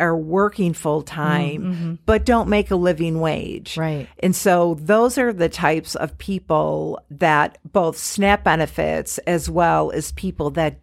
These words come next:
Speaker 1: don't receive snap benefits, they are using hunger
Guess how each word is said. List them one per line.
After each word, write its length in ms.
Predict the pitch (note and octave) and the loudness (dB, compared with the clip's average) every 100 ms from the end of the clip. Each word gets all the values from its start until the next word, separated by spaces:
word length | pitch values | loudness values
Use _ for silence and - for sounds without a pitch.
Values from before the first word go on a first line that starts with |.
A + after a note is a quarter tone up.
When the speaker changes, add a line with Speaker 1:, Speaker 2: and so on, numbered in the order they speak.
| - | -2
Speaker 1:
don't 360 | G#3 B3 C#4 D#3 | 2 2 0 -4
receive 640 | B2+ - C#3+ C#3 D3 C#3 - - _ | -8 -6 -6 -6 -8 -12 -18 -20 _
snap 460 | - - F#3+ E3 D3 | -10 -2 2 2 2
benefits, 720 | D3 D3+ D3 D3+ C#3 - - - D#3 | 0 0 -2 -2 -4 -4 -10 -10 -10
they 380 | C#3+ G3 G3+ | 0 2 4
are 160 | F#3+ D#3+ | 4 2
using 680 | D#3 D#3+ D#3+ C#3+ D#3 D3+ D3+ | 2 2 2 0 -4 -4 -6
hunger 640 | D3+ E3 D3+ D3+ C#3+ D3 | -2 -2 0 0 -2 -4